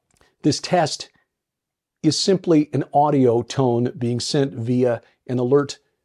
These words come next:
to your mobile device. This is really no different than getting alert on your phone when you get a message from a social media platform, or a news alert, or, uh, an update on a,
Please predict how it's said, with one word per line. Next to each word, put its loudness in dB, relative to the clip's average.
to 0
your 4
mobile 0
device. -8
This -6
is -10
really 2
no 2
different 2
than -2
getting -2
alert -2
on -8
your -4
phone -6
when 0
you 4
get 2
a 4
message 0
from -4
a -4
social 2
media 0
platform, -10
or -2
a -4
news 2
alert, -2
or, 2
uh, -6
an -2
update 0
on -4
a, -6